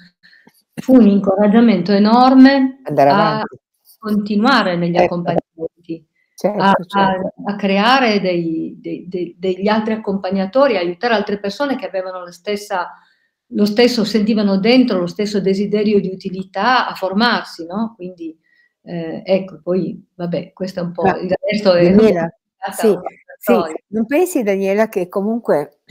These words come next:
Speaker 2: a monte, a monte, dico, non ci sia un aspetto,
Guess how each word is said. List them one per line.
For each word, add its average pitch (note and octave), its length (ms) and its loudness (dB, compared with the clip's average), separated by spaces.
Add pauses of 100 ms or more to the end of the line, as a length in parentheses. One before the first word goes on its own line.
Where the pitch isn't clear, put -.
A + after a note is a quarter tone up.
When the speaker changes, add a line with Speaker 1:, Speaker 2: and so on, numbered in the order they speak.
(120)
Speaker 2:
a F#3 120 2
monte, E3 720 0
a D3+ 120 -8
monte, C#3+ 500 -8
dico, C3 340 -8
non C#3+ 280 -12
ci G#3 100 -10
sia A3+ 360 0
un E3 440 -10
aspetto, E3 800 -4